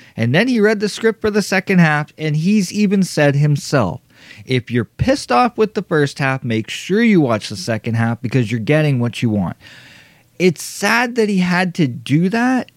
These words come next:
because we can't let stories tell themselves. I've never, y-, you know, this whole idea of social media,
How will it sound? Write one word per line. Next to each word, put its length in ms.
because 320
we 140
can't 340
let 220
stories 760
tell 240
themselves. 720
I've 220
never, 460
y-, 200
you 180
know, 220
this 260
whole 320
idea 340
of 80
social 380
media, 500